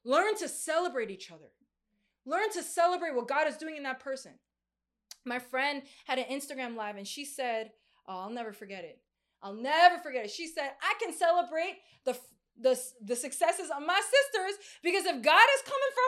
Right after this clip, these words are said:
her, that means he's in the neighborhood. Somewhere down the line, he gonna stop by my house too. So I can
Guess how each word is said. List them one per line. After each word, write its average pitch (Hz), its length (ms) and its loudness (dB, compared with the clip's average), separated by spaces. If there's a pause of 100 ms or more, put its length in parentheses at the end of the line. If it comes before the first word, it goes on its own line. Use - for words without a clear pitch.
her, 571 240 6
that 403 120 4
means 480 180 0
he's 453 180 -2
in 440 100 4
the 466 220 0
neighborhood. 415 600 0 (1600)
Somewhere 587 580 6
down 605 200 8
the 622 160 6
line, 587 160 10
he 554 100 8
gonna 587 200 8
stop 339 240 6
by 320 160 4
my 294 220 2
house 359 260 2
too. 679 500 8 (340)
So - 140 0
I 370 280 10
can 587 140 2